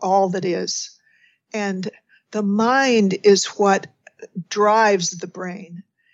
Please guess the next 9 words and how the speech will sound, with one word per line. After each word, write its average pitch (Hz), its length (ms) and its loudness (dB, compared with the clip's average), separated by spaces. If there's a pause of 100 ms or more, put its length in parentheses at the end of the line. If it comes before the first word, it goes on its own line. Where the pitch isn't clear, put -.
(260)
And, 208 440 -8
uh, 190 380 -6
there's 220 320 0
lots 220 420 0
of 190 220 -2
scientific 214 1000 -6
conversations 196 880 -4
about 185 340 -6
consciousness. 202 1040 -6